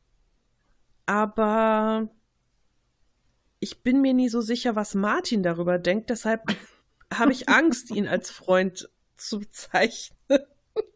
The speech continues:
Speaker 2: Aber genau das meinte ich jetzt auch mit, ich habe halt mehr männliche Freunde, dann so in der Form auch, ne?
Speaker 1: Ja. Auch, dass man,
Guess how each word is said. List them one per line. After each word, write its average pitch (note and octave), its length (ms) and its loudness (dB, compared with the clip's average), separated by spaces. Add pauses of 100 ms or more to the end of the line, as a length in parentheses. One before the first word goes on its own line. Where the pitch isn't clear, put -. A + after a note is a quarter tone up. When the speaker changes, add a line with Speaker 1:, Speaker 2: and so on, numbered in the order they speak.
(1900)
Speaker 2:
Aber G#3 140 0
genau B3+ 240 4
das C4 220 2
meinte A#3 280 2
ich - 160 -8
jetzt A3 200 -6
auch G3 100 0
mit, G3 240 -2 (260)
ich - 140 -8
habe G3+ 120 -4
halt E3 180 0
mehr F3+ 480 2 (120)
männliche B3 460 0
Freunde, C4 720 -2
dann G#3 200 2
so G#3+ 100 2
in F#3+ 280 0 (180)
der G3 160 6
Form D3 440 0
auch, A#2+ 380 -4
ne? F#3+ 240 -4 (320)
Speaker 1:
Ja. E3+ 480 -6 (600)
Auch, G3+ 120 -4
dass A3+ 240 -2
man, A3 420 -2